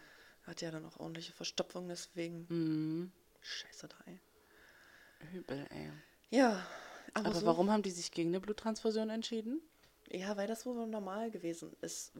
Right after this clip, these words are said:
Speaker 2: Ach so, war
Speaker 1: Weil
Speaker 2: noch
Speaker 1: das wohl
Speaker 2: nicht
Speaker 1: normal ist bei einer Entbindung.
Speaker 2: war noch nicht
Speaker 1: Ja, es
Speaker 2: zu
Speaker 1: war
Speaker 2: weit
Speaker 1: grenzwertig
Speaker 2: unten. Okay.
Speaker 1: transfundieren. Ja.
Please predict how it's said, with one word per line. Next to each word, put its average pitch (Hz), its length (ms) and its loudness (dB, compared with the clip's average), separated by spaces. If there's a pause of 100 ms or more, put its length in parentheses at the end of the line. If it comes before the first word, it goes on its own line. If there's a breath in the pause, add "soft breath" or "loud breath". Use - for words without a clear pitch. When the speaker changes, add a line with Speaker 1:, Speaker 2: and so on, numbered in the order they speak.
(100)
Speaker 2:
Ach 196 120 4
so, 196 160 -4
war 196 100 10
Speaker 1:
Weil 202 60 10
Speaker 2:
noch 208 60 6
Speaker 1:
das 185 120 2
wohl 202 80 6
Speaker 2:
nicht 185 180 2
Speaker 1:
normal 180 260 0
ist - 380 -6
bei 170 80 -2
einer 165 160 -2
Entbindung. 165 440 -8
Speaker 2:
war 170 120 8
noch 180 120 4
nicht 175 140 2
Speaker 1:
Ja, 170 60 -4
es 180 80 -4
Speaker 2:
zu - 100 2
Speaker 1:
war 208 60 6
Speaker 2:
weit 170 60 0
Speaker 1:
grenzwertig 170 540 8
Speaker 2:
unten. 160 140 4 (180)
Okay. 175 260 6
Speaker 1:
transfundieren. 160 960 -8 (880 soft breath)
Ja. 147 160 -12